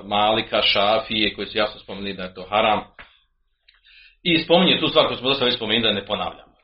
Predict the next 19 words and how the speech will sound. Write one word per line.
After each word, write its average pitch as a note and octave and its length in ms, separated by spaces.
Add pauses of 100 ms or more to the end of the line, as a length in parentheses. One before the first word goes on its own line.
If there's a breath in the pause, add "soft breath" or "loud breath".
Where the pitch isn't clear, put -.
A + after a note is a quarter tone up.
(120)
<clears throat> - 800
Naravno, A2+ 340
stav G#2+ 360
šejh A2+ 180
Islama G#2+ 280
ibn G2 400
Tejmije, G#2 460
ibn F#2+ 160 (100)
Kajma, G2 280
to G2 60
je F#2 80
poznat. F#2 340
Znači, F#2+ 240
uglavnom, G#2+ 360
šejh A#2 280
Muhammed A2+ 280
ibn G#2+ 100
Abdul G#2+ 180
Wahhab B2+ 360